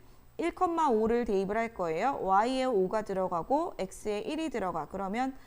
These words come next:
사 빼기 일이니까 역시 같지가 않아요. 얘도 아니야. 자, 삼 번은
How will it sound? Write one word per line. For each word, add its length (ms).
사 180
빼기 380
일이니까 380
역시 240
같지가 600
않아요. 340
얘도 240
아니야. 440
자, 180
삼 240
번은 380